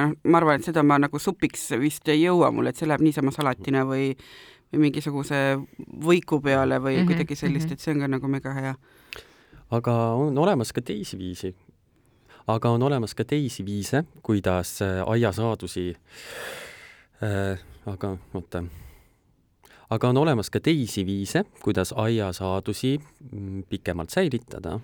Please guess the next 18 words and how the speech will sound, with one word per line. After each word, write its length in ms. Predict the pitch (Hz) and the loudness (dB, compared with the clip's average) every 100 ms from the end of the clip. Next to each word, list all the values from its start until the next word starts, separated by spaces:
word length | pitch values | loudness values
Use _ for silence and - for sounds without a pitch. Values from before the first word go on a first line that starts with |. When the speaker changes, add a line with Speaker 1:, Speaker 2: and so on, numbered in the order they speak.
| - | -8
Speaker 3:
näiteks 460 | 98 92 - 95 - | -2 -2 -2 -6 -2
nagu 360 | 95 82 87 87 - | -2 -2 -4 -4 -4
kuivatamine, 760 | 90 76 78 - 113 175 262 311 _ _ - | -4 -4 -8 -8 -4 -2 -4 -8 _ _ -6
Speaker 1:
Mhm. 300 | 185 185 185 | 0 2 4
Speaker 3:
külmkuivatamine, 1400 | 143 160 143 98 87 85 80 76 - 80 78 85 110 | 4 4 2 0 -2 -2 -4 -6 -8 -6 -4 -2 0
Speaker 1:
Mhm. 380 | 180 175 175 185 190 _ _ _ _ _ _ _ - | 2 2 2 0 -4 _ _ _ _ _ _ _ -16
Speaker 3:
äh, 960 | - 95 87 87 87 87 87 87 87 90 | -6 -4 -2 -4 -4 -4 -4 -4 -6 -6
midagi 300 | 98 92 90 | -4 -2 -2
on 80 | 92 | -2
veel, 180 | 92 87 | -2 -4
sügavkülmutamine, 1000 | - 95 92 95 90 85 - 90 90 90 | -4 -4 -4 -2 -4 -4 -4 -4 -2 0
Speaker 2:
Mul 120 | 233 | 2
on 80 | 196 | 2
üks 200 | 226 - | 0 0
nipp 180 | 196 180 | -2 0
veel. 180 | 202 175 | 0 0
Speaker 3:
värkisärki. 360 | 139 143 - 180 | -2 -6 -2 0
Speaker 1:
Nii, 360 | 190 175 180 | 2 0 0